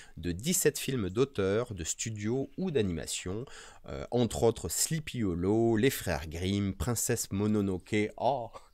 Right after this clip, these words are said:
Le Peuple Loup, La Belle et la Bête, Predator, <laughs> dans un autre registre,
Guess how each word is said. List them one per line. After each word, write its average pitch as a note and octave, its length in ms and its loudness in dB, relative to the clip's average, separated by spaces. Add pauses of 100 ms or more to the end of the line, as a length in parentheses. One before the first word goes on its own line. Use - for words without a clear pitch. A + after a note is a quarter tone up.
(280)
Le G#2+ 160 2
Peuple C3 480 4
Loup, A#2 400 0
La G2+ 140 2
Belle E3+ 240 0
et D3 80 6
la A#2+ 100 4
Bête, A2+ 460 0
Predator, C3+ 880 2 (100)
<laughs> - 1300 6
dans C3+ 240 4
un B2+ 80 6
autre B2 260 4
registre, G2+ 580 0